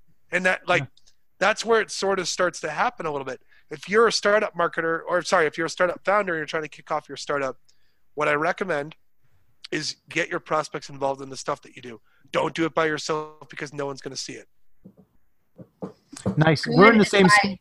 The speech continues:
Speaker 2: and we started saying around here immediately, "Wow, one less competitor. One of our top competitors is gone now."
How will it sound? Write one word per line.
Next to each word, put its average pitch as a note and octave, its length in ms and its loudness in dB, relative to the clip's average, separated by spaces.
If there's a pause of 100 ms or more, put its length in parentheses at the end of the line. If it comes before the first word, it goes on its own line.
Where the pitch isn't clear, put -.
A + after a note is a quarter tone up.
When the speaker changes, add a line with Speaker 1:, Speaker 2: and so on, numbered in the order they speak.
(100)
Speaker 2:
and C#3+ 140 2
we D#3 100 8
started D#3 300 6
saying D3+ 200 4
around C#3+ 220 4
here D#3+ 120 4
immediately, C3+ 420 4
"Wow, C#3 380 4 (220)
one D#3+ 220 4
less E3 200 4
competitor. D#3 640 2 (200)
One D3+ 140 2
of D#3 80 4
our D3+ 60 6
top D3 260 2
competitors C3 520 0
is A2+ 60 -12
gone A#2+ 260 0
now." G2+ 220 -6